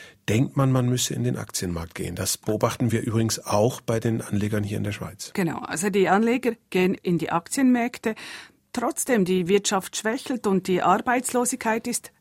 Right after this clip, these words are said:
Speaker 2: rekordhoch und in den U S A gibt es diese automatischen Budgetkürzungen. Das müsste doch den Börsianern jetzt die Stimmung auch verderben.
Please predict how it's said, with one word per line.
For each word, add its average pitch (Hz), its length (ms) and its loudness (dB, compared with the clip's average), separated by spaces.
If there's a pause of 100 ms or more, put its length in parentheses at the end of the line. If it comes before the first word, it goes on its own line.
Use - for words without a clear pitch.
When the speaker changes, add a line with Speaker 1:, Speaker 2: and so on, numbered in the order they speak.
(120)
Speaker 2:
rekordhoch 233 680 -2
und 190 180 4
in 175 100 4
den 180 140 4
U 180 80 4
S 185 180 0
A 185 60 4
gibt 185 240 -4
es 180 80 -4
diese 185 300 0
automatischen 175 760 0 (100)
Budgetkürzungen. 240 1000 0 (180)
Das 226 240 2
müsste 294 240 4
doch 254 140 -2
den 240 180 2
Börsianern 214 560 4
jetzt - 380 -2 (100)
die 240 60 0
Stimmung 269 360 4
auch 262 240 0
verderben. 147 580 -4